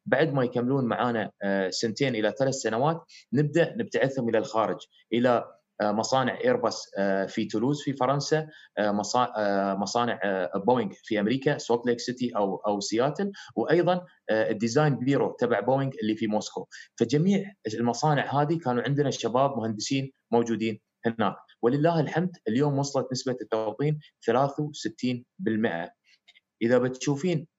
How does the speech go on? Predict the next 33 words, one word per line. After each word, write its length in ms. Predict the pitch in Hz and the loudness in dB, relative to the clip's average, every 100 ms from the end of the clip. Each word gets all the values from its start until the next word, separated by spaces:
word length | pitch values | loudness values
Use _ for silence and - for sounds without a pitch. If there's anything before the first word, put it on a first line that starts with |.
| _ - | _ -4
ال-، 260 | 107 104 104 | -2 -2 -4
الفئة 280 | 101 110 | -2 2
ال-، 160 | 147 120 | 2 0
آه، 280 | 98 98 98 | -2 0 0
الفئة 240 | 98 123 135 | 0 0 0
الإماراتية، 560 | 131 113 110 - 127 | 2 0 0 0 -2
ش-، 160 | 131 - | -2 -4
إخواني 420 | - - 117 117 | -6 -4 -2 0
وأخواتي 360 | 95 101 110 - | 0 0 0 -2
الشباب 340 | - 110 98 | -2 0 0
الإماراتيين، 680 | 104 101 101 95 113 160 196 - - - - | 0 0 0 -2 -2 -2 -4 -12 -20 -20 -2
من 140 | 127 | 0
كل 240 | 135 196 151 | 2 4 4
عشر 280 | 127 151 147 | 2 2 2
إماراتيين 480 | 127 120 123 151 | 2 0 0 0
موجودين 420 | 127 117 123 131 139 | 0 0 0 -2 0
عندنا، 300 | 139 165 151 | 0 0 0
تسعة 340 | 160 - 113 | 0 -2 -2
منهم 340 | 123 139 170 185 _ - | 0 0 -2 -4 _ -2
من 220 | 135 147 - | -2 0 -2
العنصر 480 | 101 120 120 - 120 - _ - | 0 0 -2 -4 -6 -8 _ -4
النسائي. 480 | 107 107 - 104 - - - - | -2 0 0 -2 -4 -14 -20 -2
تمكين 340 | 123 123 180 | 0 2 2
المرأة 600 | 165 143 151 156 170 175 - _ _ _ _ _ - | 2 4 4 4 2 -2 -12 _ _ _ _ _ -2
شيء 320 | - 147 147 | 2 2 2
مهم 240 | 117 135 131 | 0 0 0
جدا، 440 | 127 127 139 - - | -2 -2 -4 -6 -6
آه، 400 | 107 101 98 95 | -2 0 0 0
لنا 240 | 113 127 | -2 0
نحن، 280 | 110 - 107 - 98 | -2 -4 -8 -6 -4
آه، 440 | 95 85 85 - | -2 -4 -6 -10
في 100 | - | -4
ستراتا، 480 | 104 110 117 - 185 | -2 0 0 0 -2